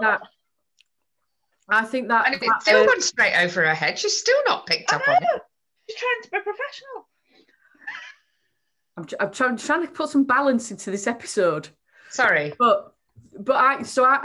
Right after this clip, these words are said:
Speaker 2: I think that sort of chemistry on that business and then friendship level was, was there quite from the offset between you and I. Obviously, business-wise, it's very complimentary.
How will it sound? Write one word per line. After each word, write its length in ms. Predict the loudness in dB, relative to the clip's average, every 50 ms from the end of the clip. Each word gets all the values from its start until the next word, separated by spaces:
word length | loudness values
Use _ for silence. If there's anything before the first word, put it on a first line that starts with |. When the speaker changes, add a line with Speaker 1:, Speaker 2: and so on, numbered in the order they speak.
| 2 2 2
Speaker 2:
I 40 | 0
think 320 | 0 -2 -4 -4 -4 -2 0
that 260 | 0 0 0 -2 -4
sort 220 | -4 -2 0 0
of 160 | 0 0 -2
chemistry 560 | -4 -4 -2 -2 -2 -4 -6 -8 -4 0 0 0
on 180 | 0 -2 -2
that 240 | -4 -2 -2 -4 -4 -8 _ _ _ _ -20 -10 -4
business 460 | -2 -2 0 0 -2 -4 -4 -4 -4
and 160 | -4 -2 -2
then 220 | -2 -2 -2 -2 -6
friendship 640 | -6 -4 -4 -4 -4 -6 -10 -10 -8 -8 -8 -6 -4
level 560 | -6 -6 -4 -6 -6 -6 -6 -6 -8 -12 _ _ _ _ _ _ -20 -20 -20 -20 -20 _ _ _
was, 460 | -8 -4 -2 -2 -2 -4 -6 -12 _ _
was 280 | -4 -2 -2 -2 -2 -4
there 240 | -4 -4 -2 -4 -4
quite 520 | -8 -8 -6 -4 -4 -2 -4 -4 -6 -12 _ _ _ _ _ _ _
from 240 | _ -6 -6 -4 -2
the 100 | -2 0
offset 500 | -2 -2 -2 -6 -10 -8 -8 -8 -8 -8
between 380 | -12 -14 -10 -8 -8 -6 -6 -8
you 160 | -10 -8 -10
and 100 | -10 -10
I. 180 | -10 -8 -8 -8
Obviously, 340 | -10 -10 -12 -14 -14 -14
business-wise, 1040 | -8 -4 -4 -4 -4 -4 -10 -14 -12 -10 -6 -4 -2 -2 -2 -4 -4 -8 -10 -14 -20 -20 -20 -20 _ _ _ _ _
it's 200 | -14 -14 -12 -6
very 200 | -6 -4 -4 -4
complimentary. 960 | -6 -8 -10 -10 -10 -12 -8 -6 -6 -6 -6 -8 -10 -8 -8 -6 -6 -8 -10